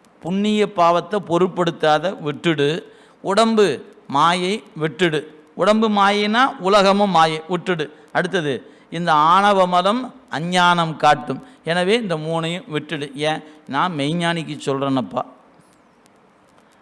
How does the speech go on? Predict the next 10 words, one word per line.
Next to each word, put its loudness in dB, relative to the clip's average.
அப்ப -4
எனக்கு 0
இல்லையில? 0
ஆமாம்மா, 0
உனக்கெல்லாம் -2
இல்லை. -6
ஏன்? -4
அது -2
மெய்ஞானிக்கு 2
தான். 0